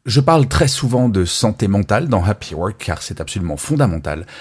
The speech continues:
mais la santé physique, je n'en parlais pas suffisamment. Et donc, voilà mon erreur réparée grâce à cet entretien, et j'espère que vous passerez un aussi bon moment à l'écouter que j'ai eu à le faire. Bonne écoute.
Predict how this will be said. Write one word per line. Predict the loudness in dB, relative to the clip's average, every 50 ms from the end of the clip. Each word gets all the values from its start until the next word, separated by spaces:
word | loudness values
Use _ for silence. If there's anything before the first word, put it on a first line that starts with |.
| -20 -14 -6
mais | -4 -2 0
la | 2 2 2
santé | 2 0 -2 -2 -2 -4
physique, | -4 -4 -4 -4 -4 -6 -6 -8 -6 -4
je | -2 0 2
n'en | 2 0 0 -2
parlais | -2 -2 -2 0 0 -2 -2 -4 -6 -12 _ -2
pas | -2 -2 -2 -2
suffisamment. | -6 -4 0 0 0 0 0 -2 0 0 0 0 -2 -4 -6 -10 -16 -18 -20 -14 _ 2
Et | 2 2
donc, | 2 2 -2 -6 -6 -10 -8 -6
voilà | -4 0 2 2 2 0 -2 -6 _ -6
mon | -4 0 2 4 4
erreur | 4 2 0 -2 -2 -4 -6 -10 -16 _ _ -8
réparée | -4 -4 0 4 4 4 4 2 0 0 -2 -4 -4 -4 -6
grâce | -4 0 0 0 2 2
à | 0
cet | 0 0 -2 -4
entretien, | -4 -4 -4 -6 -4 -4 -4 -4 -6 -10 -16 -18 -10 _
et | 0 2
j'espère | 4 4 4 4 2 0
que | 0 0
vous | -4
passerez | -2 -2 -2 -2 -2 -2
un | 0 2 2
aussi | 2 2 0 -2 -2
bon | 0 2 4
moment | 4 4 4 2 0 -2 -6 _ -4
à | -2 0
l'écouter | 0 0 -2 -6 -8 -6 -6 -8 -8 _ _
que | 0 0
j'ai | 0 2 2
eu | 0 0 0
à |
le | -2 -2
faire. | -6 -8 -12 -14 -14 -16 -18 _ _ _ _ _
Bonne | -8 -4 -2 -2
écoute. | -2 0 -2 -2 -4 -4 -10 -20